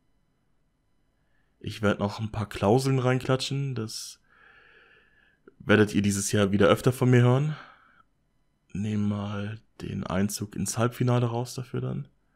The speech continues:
Ach, ich darf nicht mehr als,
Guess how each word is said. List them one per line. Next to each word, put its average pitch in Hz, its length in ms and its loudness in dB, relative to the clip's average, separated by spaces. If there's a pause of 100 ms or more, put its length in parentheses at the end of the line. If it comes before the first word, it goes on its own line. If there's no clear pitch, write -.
(1800)
Ach, - 280 -12
ich - 80 -20
darf 107 180 -6
nicht - 180 -8
mehr 98 160 -2
als, - 680 -10